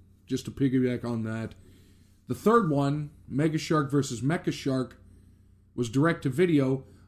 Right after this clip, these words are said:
All three of the others actually got released in the theater.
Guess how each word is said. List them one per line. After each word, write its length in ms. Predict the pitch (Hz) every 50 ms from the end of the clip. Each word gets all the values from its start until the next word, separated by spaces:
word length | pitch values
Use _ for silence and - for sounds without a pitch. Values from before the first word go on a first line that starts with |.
| - -
All 200 | 185 240 277 269
three 300 | 269 - 240 269 254 240
of 60 | 220
the 120 | 226 214
others 320 | 240 247 226 220 202 - - -
actually 480 | - 180 196 196 - - - 196 202 170
got 300 | 135 175 180 175 - 165
released 380 | 160 156 156 160 147 - -
in 120 | 151 147 143
the 80 | 139
theater. 460 | 139 - 156 151 143 110 98 - -